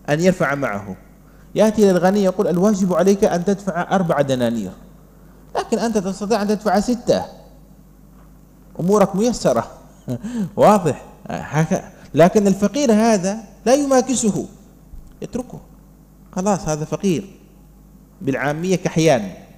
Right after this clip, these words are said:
تمام؟ أيوة. انظر ماذا قال. قال: "فتسن للإمام مماكسة غير الفقير". نقول: تسن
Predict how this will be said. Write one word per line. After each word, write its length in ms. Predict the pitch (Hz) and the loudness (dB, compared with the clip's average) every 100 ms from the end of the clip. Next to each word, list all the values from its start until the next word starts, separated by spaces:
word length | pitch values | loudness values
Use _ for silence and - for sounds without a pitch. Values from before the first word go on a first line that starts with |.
| - | -8
تمام؟ 340 | 147 190 156 - - - - - | -4 -2 -2 -6 -10 -10 -8 -2
أيوة. 480 | 123 113 98 76 69 - - - - | 0 0 -2 -4 -8 -16 -20 -20 -6
انظر 240 | 190 202 165 | -2 0 0
ماذا 240 | 147 131 | 2 2
قال. 260 | - 117 - - - - - - - - - - - - - 170 | 0 -4 -6 -12 -16 -20 -20 -20 -20 -20 -20 -20 -20 -20 -6 2
قال: 460 | 208 226 233 - - | 4 6 2 -2 4
"فتسن 600 | 196 214 196 247 240 220 | 4 6 4 4 6 4
للإمام 520 | 196 196 190 196 226 | 6 4 4 4 6
مماكسة 1200 | 214 196 185 185 180 170 - 220 214 196 226 254 - - 127 | 6 6 6 6 6 4 2 4 4 2 0 -4 -6 -12 0
غير 360 | 139 247 262 | 6 6 8
الفقير". 560 | 233 196 180 156 139 110 - 120 | 6 6 4 2 -2 -6 -8 -8
نقول: 420 | 143 202 202 110 - - - - - | -6 -2 -2 -2 -8 -20 -20 -18 -8
تسن 400 | 143 - 208 | -4 -2 0